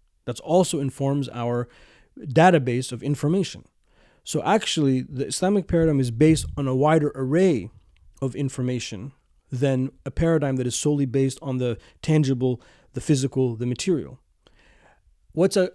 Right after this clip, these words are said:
a, a nice manifestation of this that you can understand is modern medicine. Whereas when you, when you're hurting, you have a problem, and you go to the doctor, uh, the doctor, the physician is only going to, most, most physicians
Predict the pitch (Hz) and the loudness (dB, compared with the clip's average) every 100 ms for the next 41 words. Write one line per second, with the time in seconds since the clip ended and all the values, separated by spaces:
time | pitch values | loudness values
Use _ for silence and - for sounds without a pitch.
0 | _ 131 151 143 147 156 175 - 160 156 | _ -10 -10 -6 -4 0 0 0 -2 -2
1 | 151 135 147 139 - 131 110 120 113 - | -4 -4 -4 -4 -6 -8 -8 -12 -12 -14
2 | 117 131 107 127 120 131 123 117 113 117 | -14 -14 -12 -10 -10 -10 -8 -8 -8 -8
3 | 113 113 120 120 - - _ _ _ _ | -6 -6 -6 -6 -12 -18 _ _ _ _
4 | _ _ 135 135 131 131 123 - - _ | _ _ -2 -2 -2 -4 -6 -12 -18 _
5 | _ _ _ _ - 139 156 170 170 170 | _ _ _ _ -4 0 4 4 4 2
6 | - 151 139 139 120 170 156 151 127 123 | -4 -4 0 0 4 4 4 0 -2 -4
7 | 123 - 160 147 143 135 117 120 117 131 | -6 -2 0 0 -2 -4 -4 -6 -4 -2
8 | 131 131 - 117 113 131 135 - 110 - | -2 -6 -10 -10 -4 -4 -4 -10 -14 -14
9 | _ _ _ _ _ _ - 120 123 139 | _ _ _ _ _ _ -14 -8 -4 -2
10 | 131 - 127 131 123 135 - 139 123 127 | -2 -4 -6 -4 -4 -4 -6 -6 -6 -8
11 | - 170 190 170 151 147 - 139 160 165 | -2 0 2 2 0 0 -4 0 0 0
12 | - _ 139 147 139 _ - 127 123 - | -6 _ -4 -4 -4 _ -14 -10 -10 -10
13 | 117 107 | -12 -12